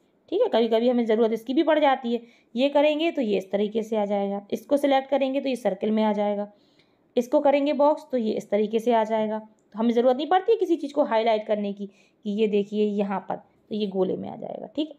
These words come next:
अब आता है कलर, ये होता है कलर, इससे आप कलर ले सकते हो। अब आप कुछ भी करोगे तो वो ब्लू कलर में आएगा, ये देखिए, ठीक है। तो यहाँ से कलर सिलेक्ट कर सकते हैं। ये होता है इरेजर, इरेजर से आप इरेज कर सकते हो किसी चीज़ को, ठीक है।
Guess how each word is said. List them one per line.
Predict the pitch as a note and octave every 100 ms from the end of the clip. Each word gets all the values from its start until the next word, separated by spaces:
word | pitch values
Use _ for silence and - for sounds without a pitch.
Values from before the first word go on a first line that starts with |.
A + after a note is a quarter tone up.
| -
अब | B3+
आता | C#4 C4+ C#4+
है | C#4 G#4+ - _ _ -
कलर, | A3 F3+ - _
ये | G#3+
होता | B3 A3 B3
है | D#4+
कलर, | G#3+ F#3 - _ _ -
इससे | A3+ C4
आप | C4+ C#4+
कलर | A#3+ A#3 A3
ले | F#3
सकते | F3 F3+ - -
हो। |
अब | - A3+
आप | C4
कुछ | C4 C4
भी | C4+
करोगे | C4+ C4 C#4+
तो | F#4
वो | G4
ब्लू | A3+ B3
कलर | A#3 F#3+ F3+
में | F3
आएगा, | - -
ये | G3+ F#3+
देखिए, | F#3+ - _ _ _ _ E4
ठीक |
है। | B4
तो | F#4+
यहाँ | D4+
से | D4+
कलर | C#4 D4
सिलेक्ट | D#4 D#4 D#4
कर | D4+
सकते | C#4+ C#4 C4
हैं। | C#4 - _ _
ये | B3 D4+
होता | C#4+ C#4+
है | E4+ G4+ - B3
इरेजर, | A3+ G3+ G3+ F#3 -
इरेजर | A3 A#3 C4 C4+
से | C#4
आप | C#4+ -
इरेज | G#3 G3+ G3
कर | F#3 F3
सकते | - -
हो | E3
किसी | F#3 F3+
चीज़ | - -
को, | - -
ठीक |
है। | C#4+